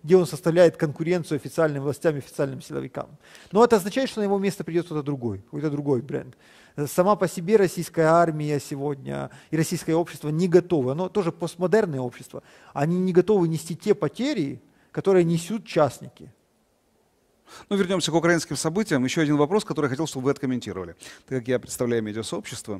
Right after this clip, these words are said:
Speaker 1: Мгм.
Speaker 2: А, украинские военные корреспонденты записали коллективное обращение, в котором обвинили украинскую власть в делении журналистов на своих и чужих. То есть одним разрешают, э, освещать, э,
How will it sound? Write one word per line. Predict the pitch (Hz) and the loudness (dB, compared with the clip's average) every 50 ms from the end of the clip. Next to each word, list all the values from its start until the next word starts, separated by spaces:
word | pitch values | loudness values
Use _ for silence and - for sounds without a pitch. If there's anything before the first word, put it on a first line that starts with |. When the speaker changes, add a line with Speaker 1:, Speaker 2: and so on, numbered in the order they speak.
| - _ - - - | -12 _ -20 -18 -16
Speaker 1:
Мгм. | 139 117 143 147 | -14 -14 -10 -4
Speaker 2:
А, | 135 139 139 135 131 131 127 127 | 0 0 2 4 4 4 4 2
украинские | 123 - 160 175 160 - - 156 | 2 2 0 -2 0 0 0 2
военные | 147 156 151 151 147 | 2 2 2 2 2
корреспонденты | 127 147 139 - - 151 151 170 170 - 139 | 0 0 -2 -2 -2 -2 -2 -2 -2 -4 -4
записали | 113 113 110 - - 147 143 | -6 -6 -6 -4 -2 -2 0
коллективное | 123 135 135 131 120 - 135 131 135 | 0 0 -2 -2 -2 -2 -4 -4 -4
обращение, | 127 117 131 131 - - 180 165 143 | -2 -2 -4 -6 -4 -4 -4 -4 -4
в | 117 | -4
котором | 127 117 - 135 139 127 110 | -4 -6 -4 -6 -6 -4 -4
обвинили | 131 120 120 123 131 131 123 | -6 -6 -4 -4 -4 -2 -2
украинскую | 123 113 123 120 120 - - - 127 | -4 -4 -4 -6 -6 -8 -8 -10 -4
власть | 131 151 151 139 117 - - 113 | -2 0 0 0 -2 -6 -12 -14
в | 110 107 107 110 110 | -14 -14 -12 -14 -10
делении | 101 117 120 131 143 139 127 | -6 -4 -4 -2 -2 -2 -4
журналистов | 104 107 120 131 123 - - 113 | -4 -4 -4 -6 -4 -6 -8 -8
на | 110 104 | -8 -10
своих | - - 127 120 - 123 | -8 -8 -8 -8 -8 -14
и | |
чужих. | 110 - 127 110 92 90 82 _ _ _ - - - - | -18 -16 -16 -16 -16 -16 -16 _ _ _ -20 -20 -20 -14
То | _ - | _ -8
есть | 120 127 | -8 -6
одним | 127 135 147 139 | -4 -2 0 0
разрешают, | 127 117 120 123 107 - - 143 156 160 156 _ - | 0 0 -2 -2 -4 -4 -4 -4 -4 -4 -6 _ -14
э, | 151 151 151 | -10 -8 -8
освещать, | 147 139 - 156 139 - - 156 143 - - - _ - - - - _ | -8 -8 -10 -12 -12 -8 -8 -8 -10 -10 -16 -20 _ -20 -20 -20 -20 _
э, | _ | _